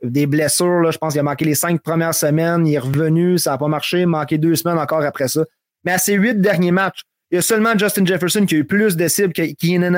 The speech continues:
Allen. C'était le meneur pour les réceptions. Il était troisième en points P P R Fantasy pour les huit derniers matchs. Les Chargers, qui sont toujours top sept pour les réceptions, euh, de leurs receveurs,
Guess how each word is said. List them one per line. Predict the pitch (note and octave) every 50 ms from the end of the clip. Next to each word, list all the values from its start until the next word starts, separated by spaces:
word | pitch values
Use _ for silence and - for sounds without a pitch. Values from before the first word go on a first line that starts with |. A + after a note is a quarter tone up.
| E3+
Allen. | - D3+ D3 D3 E3 F#3+ A3 A3 F#3 - _ _ _ _ _
C'était | - - E3+ D3+ F#3+
le | F#3 F#3 F3+
meneur | F#3 F#3+ F#3+ G3 G3+ G3+ G3+ G3
pour | - E3 D#3+
les | D#3 D#3 D#3
réceptions. | D#3+ D3+ - D#3+ D3 - - F3+ F#3 F#3+ - _ _ _
Il | - E3
était | E3+ E3 - F3+ F#3 F3+
troisième | - G#3 G3 G#3+ G#3+ G3+ F#3+ E3+ D#3 E3+ F#3 F#3 F#3 F3+ E3 D3 - _ _ _ _ -
en | D#3+ E3 E3+ E3+
points | - - D#3 E3 E3+ E3+ E3+ E3+
P | D#3+ - - F3 F3+
P | - E3 D#3+ D#3 D3+
R | D3+ D#3 D#3 D3+
Fantasy | C#3+ - E3 D#3+ D3+ C#3 - D3 - - - D#3 D#3 D#3
pour | C#3+ - D3 D#3
les | D3+ D3
huit | C#3 C#3 D3 E3 D3+ C#3+
derniers | D3 D#3+ D3 C#3+ C#3+ C#3
matchs. | C#3 C#3+ D3 D#3 - -
Les | D3 C3+
Chargers, | - G#3 G3+ G#3 F#3 F3 G#3 G#3+ A3 G#3
qui | - -
sont | E3+ D3 C#3
toujours | D#3 E3+ F#3 F#3+ - _
top | - A#3+ -
sept | - - - - A3 G#3+ - _
pour | - D3+ D#3+
les | D#3 D#3 D3+ D3+ D3+
réceptions, | D3 F3 F3+ - F#3 - - - - F3+ F3+ F#3 F#3 F#3 E3+
euh, | D#3+ C#3+ C3+
de | D3+
leurs | D3+ D3+ D3 C#3+
receveurs, | D3+ C#3+ - C#3+ C#3 D3 D#3 E3 E3